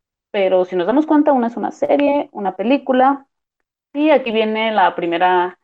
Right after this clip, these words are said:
gran pregunta que yo les hago, sobre todo a Diego, porque ya sé que aquí los Albertos no ven televisión.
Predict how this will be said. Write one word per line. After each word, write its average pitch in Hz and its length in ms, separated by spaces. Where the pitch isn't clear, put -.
gran 208 360
pregunta 190 920
que 190 100
yo 175 100
les 170 220
hago, 196 440
sobre 226 180
todo 240 200
a 220 40
Diego, 220 300
porque 233 220
ya 196 100
sé 196 180
que 180 280
aquí 175 240
los 190 180
Albertos 196 400
no 202 120
ven 196 160
televisión. 254 720